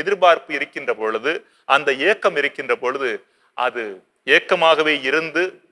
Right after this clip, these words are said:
விரைவில் விரக்தியாக மாறுவதற்கான வாய்ப்பு கூட உண்டு. எனவே அதிலிருந்து வெளியே வருவதற்கான முயற்சிகளை மேற்கொள்ள வேண்டும்.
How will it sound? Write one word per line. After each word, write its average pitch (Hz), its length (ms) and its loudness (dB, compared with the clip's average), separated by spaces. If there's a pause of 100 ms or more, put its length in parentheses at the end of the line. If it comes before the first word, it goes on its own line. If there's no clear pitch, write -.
(340)
விரைவில் 175 360 2
விரக்தியாக 165 640 0
மாறுவதற்கான 123 760 0
வாய்ப்பு 120 400 -2
கூட 165 240 -2
உண்டு. 113 280 -12 (360)
எனவே 131 200 2
அதிலிருந்து 135 520 0
வெளியே 151 240 0
வருவதற்கான 127 460 2
முயற்சிகளை 113 640 -4
மேற்கொள்ள 104 380 -14
வேண்டும். 101 340 -20